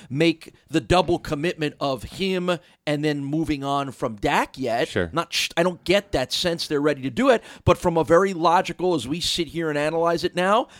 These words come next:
Speaker 1: I c-, it makes sense to me. It makes sense to say, "You know what? Um,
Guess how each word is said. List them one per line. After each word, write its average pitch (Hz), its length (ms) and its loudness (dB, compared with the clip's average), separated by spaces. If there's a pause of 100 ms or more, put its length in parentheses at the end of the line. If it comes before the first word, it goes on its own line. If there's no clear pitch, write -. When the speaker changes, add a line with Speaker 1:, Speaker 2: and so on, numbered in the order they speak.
(200)
Speaker 1:
I 240 120 0
c-, - 220 -20
it 220 180 2
makes 247 220 6
sense 269 360 2
to 202 100 0
me. 120 260 -2
It 170 120 -8
makes 220 240 -4
sense 240 320 -2
to 180 100 -8
say, 156 220 2
"You 143 160 0
know 156 160 4
what? 202 300 6 (340)
Um, 160 260 4